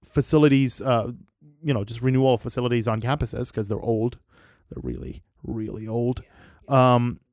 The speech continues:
and then as A S U C D, we are working on housing issues. Uh, student housing is a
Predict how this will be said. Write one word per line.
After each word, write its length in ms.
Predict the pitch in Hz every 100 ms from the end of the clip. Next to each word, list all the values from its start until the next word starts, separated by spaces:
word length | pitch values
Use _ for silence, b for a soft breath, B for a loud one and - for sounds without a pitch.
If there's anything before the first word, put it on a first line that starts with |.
| -
and 180 | 139
then 380 | 139 139 135 135 - _ _ _ _ _
as 260 | 151 143 123
A 160 | 160 160
S 160 | -
U 80 | 156
C 180 | - 151
D, 360 | 156 233 202
we 280 | 175 147 147
are 240 | 131 131 127
working 480 | 131 131 - 135
on 420 | 127 120 113 113 117
housing 500 | - 170 190 190 185
issues. 500 | 175 180 175 175 -
Uh, 340 | 131 117 110
student 340 | - 143 139
housing 320 | 117 127 135 127
is 120 |
a 100 | 110